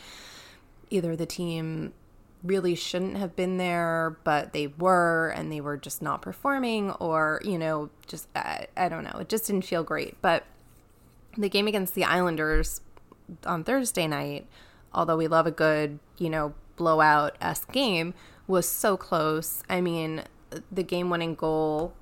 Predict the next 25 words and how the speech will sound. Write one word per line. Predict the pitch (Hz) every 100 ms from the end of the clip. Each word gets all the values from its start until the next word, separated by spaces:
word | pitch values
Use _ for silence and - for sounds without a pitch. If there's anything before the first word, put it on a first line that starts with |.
| - -
it, | 214 - 202 -
are | 214
you | 208
kidding | - 180 185
me? | 202 196
It | 165
was, | 175 180
like, | 175
the | 190
most | 180 170
beautiful | 180 175 175
thing. | 170 233 151
Twenty-six | 151 - 180 180 - -
seconds | - 190 185 190 -
to | - 175
go. | 160 151 220 294 -
How, | - 214 -
how | - -
does | 226 247
it | 240
get | 214
any | 190 185 170
better | 262 208 -
than | - -
that? | - 73